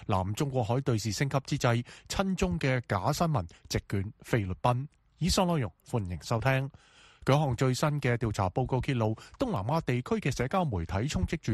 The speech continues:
關於南中國海爭端嘅虛假信息。專家分析認為，呢一波虛假信息攻勢係一場精心策劃嘅資訊戰，主要目的係要擾亂菲律賓民眾嘅認知，從長遠嚟睇，更加有可能係影響馬尼拉嘅決策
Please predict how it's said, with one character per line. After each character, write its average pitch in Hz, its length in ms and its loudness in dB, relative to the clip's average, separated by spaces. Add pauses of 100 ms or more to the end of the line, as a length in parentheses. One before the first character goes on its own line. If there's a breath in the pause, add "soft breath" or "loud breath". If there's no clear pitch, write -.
關 147 280 -2
於 147 200 2
南 92 320 -2
中 208 100 0
國 110 160 -2
海 120 80 0
爭 147 180 -2
端 139 220 0
嘅 98 180 0
虛 104 300 0
假 82 240 -4
信 87 180 -2
息。 123 160 -2 (440 loud breath)
專 113 180 -2
家 110 160 2
分 113 160 0
析 123 80 -2
認 98 180 0
為， 92 220 0 (200 loud breath)
呢 180 100 2
一 - 60 2
波 175 140 0
虛 165 180 0
假 160 140 2
信 147 200 0
息 175 100 -2
攻 175 180 -2
勢 135 240 0
係 127 140 0
一 175 40 0
場 95 260 -2
精 196 180 0
心 190 180 -2
策 143 120 0
劃 107 240 0
嘅 98 220 0
資 131 140 -2
訊 104 160 0
戰， 98 220 0 (320 loud breath)
主 - 140 0
要 226 80 2
目 170 200 0
的 214 80 0 (240 loud breath)
係 139 100 2
要 131 120 2
擾 127 320 0
亂 117 160 0
菲 160 160 -2
律 131 60 2 (100)
賓 156 80 0
民 107 300 -2
眾 117 120 0
嘅 113 60 0
認 98 300 -2
知， 160 240 0 (200 loud breath)
從 - 300 0
長 120 300 2
遠 156 280 0
嚟 107 220 0
睇， 127 260 0
更 147 200 0
加 180 160 2
有 117 240 0
可 - 140 -4
能 147 220 0
係 85 140 -2
影 101 300 -4
響 107 260 0 (180 loud breath)
馬 98 240 0
尼 95 120 -2
拉 110 160 2
嘅 98 260 -2
決 - 200 -4
策 90 140 -6